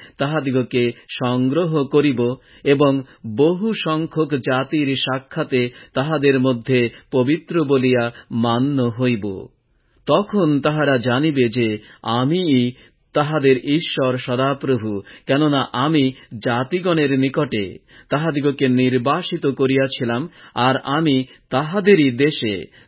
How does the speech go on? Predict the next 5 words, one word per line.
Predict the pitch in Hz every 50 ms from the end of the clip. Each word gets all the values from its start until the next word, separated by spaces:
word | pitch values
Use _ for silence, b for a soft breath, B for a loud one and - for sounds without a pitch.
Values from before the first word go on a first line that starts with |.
| b
তাহাদিগকে | - 131 143 151 147 131 135 123 131 123 - 135 123 123 120 123 B B B
একত্র | - 123 120 120 123 - - 143 156 151 - 151 135 123
করিয়াছি। | 113 - 131 123 127 123 117 113 110 - - 117 101 95 92 - - - _ _ _ _ _ _
তাহাদের | - 135 160 170 175 156 160 147 143
মধ্যে | 135 151 160 151 135 - 143 139 127 123